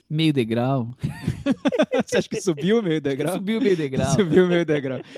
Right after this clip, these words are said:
Speaker 2: Eu, eu, pra mim, pra mim, ele desceu um degrau em relação ao
Speaker 1: Uau.
Speaker 2: anterior. Porque, eu,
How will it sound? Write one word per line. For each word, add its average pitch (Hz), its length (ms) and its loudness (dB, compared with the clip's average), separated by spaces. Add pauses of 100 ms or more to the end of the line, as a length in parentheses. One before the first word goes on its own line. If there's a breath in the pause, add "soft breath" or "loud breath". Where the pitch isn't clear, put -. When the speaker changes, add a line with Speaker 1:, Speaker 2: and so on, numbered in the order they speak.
(120 loud breath)
Speaker 2:
Eu, 202 180 4
eu, 226 180 8
pra 220 240 6
mim, 214 200 -2
pra 202 160 4
mim, 220 100 0
ele 240 120 0
desceu 165 760 4 (220)
um 262 180 4
degrau 147 600 2 (280)
em 151 60 -2
relação 160 440 2
ao 156 40 0
Speaker 1:
Uau. 143 140 -2
Speaker 2:
anterior. 143 360 -2 (560 soft breath)
Porque, - 280 2 (200)
eu, 254 200 6